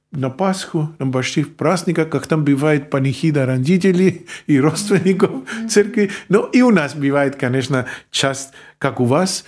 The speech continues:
Speaker 1: которые действительно, они хорошие, верующие люди. Я говорю только одну разницу, которую я заметил между греками и русскими. У русских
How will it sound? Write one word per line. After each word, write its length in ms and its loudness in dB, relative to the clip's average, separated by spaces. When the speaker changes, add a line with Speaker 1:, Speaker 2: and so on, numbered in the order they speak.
Speaker 1:
которые 320 2
действительно, 680 0
они 220 -2
хорошие, 600 -4
верующие 720 -6
люди. 480 -10
Я 200 0
говорю 480 2
только 480 -2
одну 380 -2
разницу, 540 -4
которую 440 -4
я 140 -2
заметил 720 -2
между 520 -6
греками 580 0
и 120 2
русскими. 500 -2
У 120 2
русских 500 0